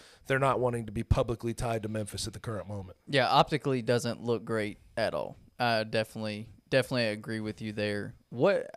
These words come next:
Speaker 2: So you don't, you don't feel like it's gonna happen, is what you're saying. You don't, you don't like the chances.
Speaker 1: I don't like the chances. I, if certain things happen,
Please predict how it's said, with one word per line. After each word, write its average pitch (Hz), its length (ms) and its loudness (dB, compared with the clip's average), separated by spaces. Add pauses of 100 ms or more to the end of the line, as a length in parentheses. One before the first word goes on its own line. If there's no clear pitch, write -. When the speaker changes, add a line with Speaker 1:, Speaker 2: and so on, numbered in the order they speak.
(160)
Speaker 2:
So 175 120 6
you 165 200 4
don't, 151 300 2
you 135 140 -6
don't 120 180 -2
feel 117 100 -4
like 110 200 -6
it's - 140 -16
gonna - 180 -12
happen, - 260 -16 (300)
is 113 100 -10
what - 140 -10
you're - 80 -16
saying. - 240 -16 (460)
You 123 100 -6
don't, 120 260 -2
you 127 120 -6
don't 131 200 0
like 123 220 2
the 113 80 -6
chances. - 540 -12 (160)
Speaker 1:
I 180 140 6
don't 180 200 2
like 147 220 4
the 135 80 -14
chances. 139 500 -4
I, 139 180 0 (640)
if 151 160 0
certain 202 420 2
things 165 360 -2
happen, 120 560 0